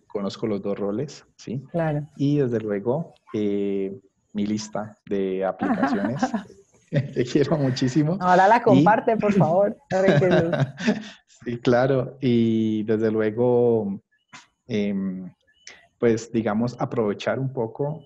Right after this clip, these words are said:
Speaker 1: eh, pues, que tenemos conexión a internet, ¿sí? Entonces, el video, el, una infografía, eh, todo este tipo de cosas que uno no tenía el hábito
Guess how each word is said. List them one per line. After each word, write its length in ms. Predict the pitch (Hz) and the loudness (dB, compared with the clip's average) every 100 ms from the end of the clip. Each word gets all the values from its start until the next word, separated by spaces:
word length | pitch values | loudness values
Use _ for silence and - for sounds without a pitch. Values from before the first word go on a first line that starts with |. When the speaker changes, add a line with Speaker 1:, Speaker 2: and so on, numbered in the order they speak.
| _ | _
Speaker 1:
eh, 580 | 214 196 139 190 92 - | -8 -6 -6 -8 -10 -10
pues, 120 | - - | -10 -8
que 100 | 110 | -6
tenemos 280 | 107 117 | -4 -4
conexión 380 | - 123 98 107 | -2 -4 -4 -4
a 20 | |
internet, 420 | 120 123 98 117 - | -4 -6 -8 -10 -10
¿sí? 160 | - - 143 | -14 -14 -14
Entonces, 440 | - - 110 113 - _ _ _ - | -16 -12 -8 -8 -10 _ _ _ -4
el 200 | 139 123 | -2 2
video, 840 | 117 110 104 101 101 98 101 101 _ | 2 2 2 0 0 -4 -6 -12 _
el, 420 | 110 101 98 98 - | -10 -8 -8 -12 -10
una 180 | 110 107 | -6 -6
infografía, 960 | 107 98 95 95 107 101 98 98 98 104 - _ | -4 -4 -4 -6 -6 -6 -6 -6 -8 -12 -20 _
eh, 160 | 113 95 | -10 -8
todo 140 | 107 | -8
este 160 | 110 113 | -8 -8
tipo 240 | 117 120 | -8 -8
de 60 | 110 | -6
cosas 240 | 107 127 | -6 -8
que 100 | - | -8
uno 120 | 104 110 | -8 -6
no 120 | 113 | -6
tenía 200 | 113 110 | -6 -4
el 80 | 107 | -4
hábito 440 | 120 123 180 202 | -6 -8 -12 -16